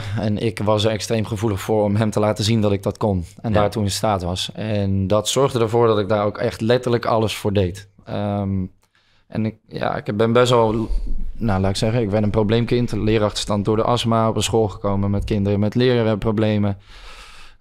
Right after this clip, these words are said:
Speaker 1: A D H D en echt wel, ja, daardoor werd ik ook een beetje zo'n straatjongen die nergens van om gaf. Dus dat leverde thuis ook frictie op, want
Speaker 2: Ja.
Speaker 1: ja, hij wilde dat ik iets maakte van mezelf.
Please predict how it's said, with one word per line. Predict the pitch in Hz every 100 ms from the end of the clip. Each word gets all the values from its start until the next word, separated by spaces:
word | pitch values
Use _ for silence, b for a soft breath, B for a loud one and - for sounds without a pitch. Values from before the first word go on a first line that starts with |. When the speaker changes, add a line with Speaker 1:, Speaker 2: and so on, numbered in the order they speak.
| -
Speaker 1:
A | 101
D | 104
H | 110 107
D | 113 113 110 113
en | 107 104
echt | - 110
wel, | - 104 101 101
ja, | 117 107
daardoor | 104 101
werd | 104
ik | 98
ook | 117
een | 117
beetje | 107
zo'n | 95
straatjongen | 98 - 101 95 101 101
die | 104
nergens | 107 104
van | 101
om | 95
gaf. | 95 120 143 - b b b
Dus | - 104
dat | 117
leverde | 113 117 110 104
thuis | 117 117
ook | 120 123
frictie | 113 - 104
op, | 113
want | - 90 -
Speaker 2:
Ja. |
Speaker 1:
ja, | 110 90
hij | 113
wilde | 120 113 101
dat | 98
ik | 98
iets | 110
maakte | 107 110 113
van | 117
mezelf. | 117 117 123 156